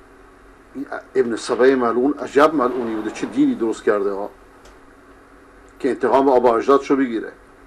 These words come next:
با خوبم انتقام گرفته. اینها مبنای دین و عقیدهشون نه که بر سب و شتمه، بلکه بر سب و شتم بر بهترین افراد این امت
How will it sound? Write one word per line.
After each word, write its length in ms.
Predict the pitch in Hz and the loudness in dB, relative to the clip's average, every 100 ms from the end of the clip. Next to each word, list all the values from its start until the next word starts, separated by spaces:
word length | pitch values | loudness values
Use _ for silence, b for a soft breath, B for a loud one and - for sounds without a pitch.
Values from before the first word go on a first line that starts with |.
| - - - - - - - - - | -20 -20 -20 -20 -20 -20 -20 -20 -12
با 60 | - | -10
خوبم 380 | - 170 233 240 | 2 6 8 6
انتقام 440 | 165 139 120 110 | 4 4 2 2
گرفته. 340 | 104 95 - - - - - - - - - - - - - - - - - - - - - - - - - - - - - - - - - | -2 -4 -6 -20 -20 -20 -20 -20 -20 -20 -20 -20 -20 -20 -20 -20 -20 -20 -20 -20 -20 -20 -20 -20 -20 -20 -20 -20 -20 -20 -20 -20 -20 -20 -8
اینها 340 | 127 101 151 | -8 -2 2
مبنای 800 | 190 143 120 110 143 185 147 117 | 4 4 4 4 4 6 6 4
دین 380 | 98 101 180 190 | -2 -4 4 4
و 80 | 127 | 4
عقیدهشون 800 | - - 127 127 190 196 233 233 - b b b - 117 | 2 -2 0 2 2 4 0 -2 -10 b b b -6 2
نه 120 | 190 | 2
که 100 | 233 | 4
بر 140 | 233 | 2
سب 240 | - 180 180 | 4 4 4
و 60 | |
شتمه، 380 | - 214 - 175 | 4 4 4 2
بلکه 240 | 165 185 | 2 4
بر 140 | 208 180 | 4 4
سب 240 | - 151 | 4 2
و 60 | 147 | 4
شتم 220 | 220 233 | 2 4
بر 100 | 202 | 4
بهترین 440 | 160 151 180 247 | 4 6 6 6
افراد 320 | 247 - 226 196 | 4 6 6 6
این 120 | 196 | 6
امت 360 | 185 185 156 | 6 6 4